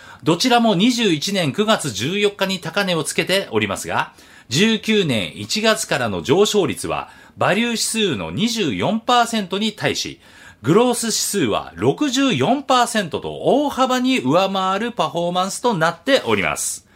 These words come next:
そこで今回は、グロース市場に上場している九五五二エムアンドエー総合研究所について深掘り解説いたします。デジタルトランスフォーメーション、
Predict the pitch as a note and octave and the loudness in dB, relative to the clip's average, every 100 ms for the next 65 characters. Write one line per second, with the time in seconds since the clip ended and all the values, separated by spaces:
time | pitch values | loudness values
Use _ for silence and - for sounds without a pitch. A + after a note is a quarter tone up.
0 | - - - - - - - A3 A3+ D#4 | -20 -20 -20 -20 -20 -20 -2 0 4 2
1 | C#4+ C4+ F#3+ B2 E2 C#2+ - _ A#2 C#3+ | 4 2 4 2 2 -2 -6 _ 0 4
2 | B3 D4 C#4+ C#4+ C4 B3+ A#3+ B3+ C#3+ D#3 | 6 4 2 0 0 2 4 2 2 2
3 | D#3 C3 - A#2 F#2+ E2+ E2 - _ - | 4 2 2 0 2 0 -6 -12 _ 0
4 | B3 C4+ B3 B3 B2+ G#2 A2 G#2 F#2 C#2+ | 2 4 4 4 4 4 4 2 -2 -4
5 | - A#2+ D#3+ B3 B3+ A#3+ G#3+ D#3+ - G#3 | -4 0 2 4 2 2 4 4 2 2
6 | C4+ C4+ C4 B3+ A#3 A#3 A3 A#3 G#3+ A3+ | 2 4 2 2 0 0 0 0 0 0
7 | G#3 - A3 A#3+ A#3 - F3 F3+ F#3 G#3+ | -2 -2 -2 2 2 2 0 2 0 0
8 | F#3+ F3+ G3+ G#3 C4 - A2 G2+ F2+ C#2+ | -2 0 0 0 -4 -4 -4 -4 -4 -8
9 | - - - _ _ _ - - - - | -6 -8 -10 _ _ _ -20 -20 -20 -20
10 | - D#3+ E3+ C4+ C4 C4 B3+ A3 G#3+ G#3 | 0 0 4 2 4 4 4 2 2 2
11 | F3+ B2 F2 | 2 2 -2